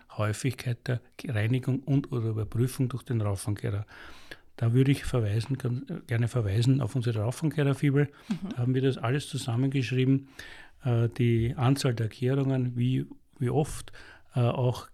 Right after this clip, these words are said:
Speaker 1: mit Berechnungsbeispielen unterlegt, wie man überschlagsmäßig nachrechnen kann, was es kostet. Diese Rauffangkehrer-Broschüre wird jährlich,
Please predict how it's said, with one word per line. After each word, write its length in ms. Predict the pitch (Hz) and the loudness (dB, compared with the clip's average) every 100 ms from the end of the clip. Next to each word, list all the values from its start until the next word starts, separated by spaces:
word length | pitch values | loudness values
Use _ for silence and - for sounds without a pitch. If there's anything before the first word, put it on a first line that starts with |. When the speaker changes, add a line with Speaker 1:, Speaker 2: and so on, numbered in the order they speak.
| - | -4
Speaker 1:
mit 240 | 139 117 | -2 -2
Berechnungsbeispielen 1080 | - 113 120 143 123 - 117 120 - 131 131 | 0 0 0 -2 -4 -2 -2 -2 0 0 0
unterlegt, 760 | 127 - 117 110 131 - - - _ - | -2 -2 0 2 0 -2 -16 -20 _ 0
wie 120 | 117 | 2
man 280 | 120 117 110 - - - | 4 4 0 -8 -12 -2
überschlagsmäßig 800 | 131 131 123 107 123 113 117 113 | 4 4 2 0 0 0 -2 -2
nachrechnen 520 | 113 117 127 - 120 | -2 -2 -4 -2 -2
kann, 340 | - 117 117 - - - - - | 0 0 0 -2 -16 -20 -20 -14
was 360 | 208 - 110 110 | -10 -2 -2 -2
es 120 | - | -6
kostet. 480 | - 160 - 190 - - _ _ - - - - - - | -2 -2 0 -2 -4 -18 _ _ -20 -20 -20 -20 -10 0
Diese 220 | 110 117 | 2 4
Rauffangkehrer-Broschüre 1000 | 113 117 143 - 127 127 123 - 123 123 | 2 2 0 0 -2 2 0 2 2 4
wird 220 | 120 117 - | 2 0 -12
jährlich, 640 | - 101 107 123 139 139 | -6 -2 2 4 2 0